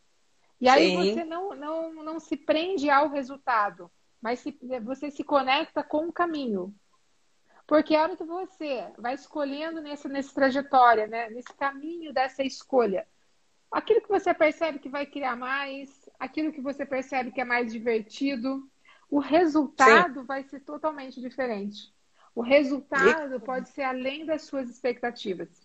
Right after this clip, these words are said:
Speaker 1: E aí eu limito perceber o que vai criar mais, tá?
Speaker 2: Sim.
Speaker 1: Então, quando eu faço uma escolha,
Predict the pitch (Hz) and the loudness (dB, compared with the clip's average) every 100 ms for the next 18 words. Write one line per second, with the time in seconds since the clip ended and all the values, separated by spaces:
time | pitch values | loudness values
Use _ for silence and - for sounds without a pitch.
0 | _ _ _ _ - _ _ _ _ _ | _ _ _ _ -20 _ _ _ _ _
1 | _ _ _ _ _ _ 247 240 247 302 | _ _ _ _ _ _ 6 8 8 4
2 | 294 320 311 302 339 415 _ 480 466 - | 0 -4 -6 -6 -6 -6 _ -6 -6 -10
3 | _ _ - 302 320 330 _ 294 247 220 | _ _ -6 -2 -2 -4 _ -8 -4 0
4 | 247 302 294 262 269 269 262 262 196 185 | 0 -2 -6 -8 -8 -6 -6 -6 -8 -8
5 | - _ _ _ _ _ _ _ _ _ | -12 _ _ _ _ _ _ _ _ _
6 | 214 214 302 - - 240 214 196 254 - | -6 -4 -6 -12 2 8 10 8 2 -2
7 | 285 339 320 269 247 233 240 220 202 - | -6 -4 -6 -4 -4 -4 -8 -8 -8 -12
8 | - 262 285 262 185 202 | 0 4 6 6 2 -2